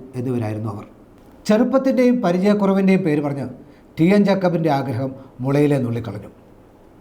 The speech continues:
ചെയർമാൻ സ്ഥാനത്തേക്ക് തെരഞ്ഞെടുപ്പ് നടക്കുമ്പോൾ മന്ത്രിയാക്കാമെന്ന് ഉറപ്പ് കൊടുത്ത് ടി എസ് ജോണിൻ്റെ പിന്തുണ കെ എം മാണി നേടിയിരുന്നു. പക്ഷേ മന്ത്രിസ്ഥാനത്തേക്കുള്ള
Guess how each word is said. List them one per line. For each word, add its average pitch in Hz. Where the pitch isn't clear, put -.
ചെയർമാൻ 277
സ്ഥാനത്തേക്ക് 254
തെരഞ്ഞെടുപ്പ് 196
നടക്കുമ്പോൾ 151
മന്ത്രിയാക്കാമെന്ന് 190
ഉറപ്പ് 170
കൊടുത്ത് 147
ടി 147
എസ് 180
ജോണിൻ്റെ 160
പിന്തുണ 123
കെ 147
എം 156
മാണി 139
നേടിയിരുന്നു. 107
പക്ഷേ 165
മന്ത്രിസ്ഥാനത്തേക്കുള്ള 190